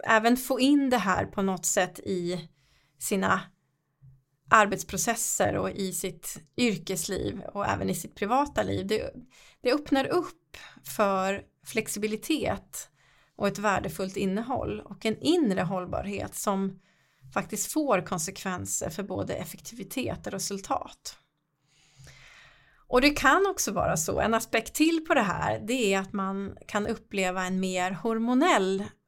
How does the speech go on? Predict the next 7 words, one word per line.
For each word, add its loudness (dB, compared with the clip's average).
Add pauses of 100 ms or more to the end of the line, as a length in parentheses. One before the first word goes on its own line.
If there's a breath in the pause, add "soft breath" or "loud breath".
balans -2
av 0 (440 soft breath)
att -2
ha 0 (160)
sitt -4 (1080)
eget 0
ledningssystem -4